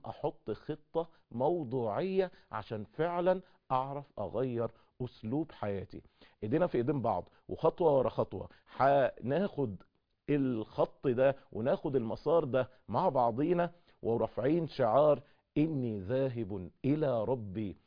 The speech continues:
سيهدين". عندنا يقين بأن ربنا هيهدينا طالما أصدق الله يصدق، طالما مخلصين له الدين، طالما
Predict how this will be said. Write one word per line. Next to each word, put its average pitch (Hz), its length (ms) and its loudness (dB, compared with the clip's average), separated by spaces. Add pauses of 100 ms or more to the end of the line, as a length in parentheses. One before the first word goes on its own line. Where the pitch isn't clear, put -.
(120)
سيهدين". 147 760 2 (180)
عندنا 120 420 -2
يقين 110 600 2 (220)
بأن 143 220 0
ربنا 110 380 -4
هيهدينا 101 520 -6 (240)
طالما 170 380 2 (320)
أصدق 131 340 -4
الله 127 180 0
يصدق، 123 460 -2 (220)
طالما 180 420 6 (320)
مخلصين 127 800 0
له 147 280 0
الدين، 160 440 0 (220)
طالما 160 440 2